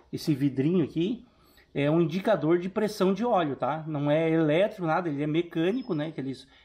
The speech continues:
ele sobe aqui dentro, tem, tem uma válvula aqui dentro, né? Que com a pressão ele sobe pra cima aqui pra... Olha quem é que veio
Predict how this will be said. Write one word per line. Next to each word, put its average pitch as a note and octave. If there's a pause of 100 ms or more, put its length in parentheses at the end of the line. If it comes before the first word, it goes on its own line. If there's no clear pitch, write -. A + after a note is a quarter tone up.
(140)
ele C3+
sobe D3
aqui B2+
dentro, D3
tem, C#3+ (340)
tem D3+
uma C#3+
válvula C#3
aqui -
dentro, D3+
né? E3+ (480)
Que D3+
com D#3
a -
pressão D#3 (220)
ele E3
sobe D3
pra D3
cima D3
aqui D3+ (380)
pra... D#3 (2500)
Olha A#2+
quem B2+
é B2
que B2
veio A#2+